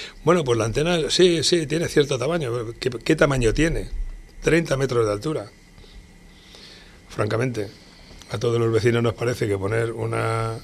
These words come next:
antena de telefonía móvil de treinta metros de altura, que me imagino que ahí se engancharán varias empresas para poner sus antenas correspondientes, que se ponga a una distancia de mínimo cincuenta metros de la primera casa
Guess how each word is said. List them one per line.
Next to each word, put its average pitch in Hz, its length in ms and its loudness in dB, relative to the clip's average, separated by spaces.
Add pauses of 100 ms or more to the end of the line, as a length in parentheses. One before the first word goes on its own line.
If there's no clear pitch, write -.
(200)
antena 117 340 0
de 113 80 2
telefonía 113 480 -4
móvil 113 340 -6 (480)
de 110 160 4
treinta 117 360 2
metros 113 300 2
de 101 80 -2
altura, 107 320 -4 (480)
que 110 100 -2
me 104 60 -2
imagino 104 400 0
que 110 60 0
ahí 113 100 2
se 113 100 2
engancharán 110 640 -2 (520)
varias 113 280 2
empresas 101 640 0
para 104 180 -2
poner 107 220 -4
sus - 220 -2
antenas 110 340 -2
correspondientes, 110 920 -4 (640)
que 113 120 0
se 113 100 0
ponga 113 420 0 (160)
a 107 100 -2
una 123 180 0
distancia 120 640 0 (260)
de 113 500 2
mínimo 120 560 0 (120)
cincuenta 127 520 -2
metros 127 360 0
de 113 120 2
la 113 100 0
primera 117 340 -2
casa 120 340 -2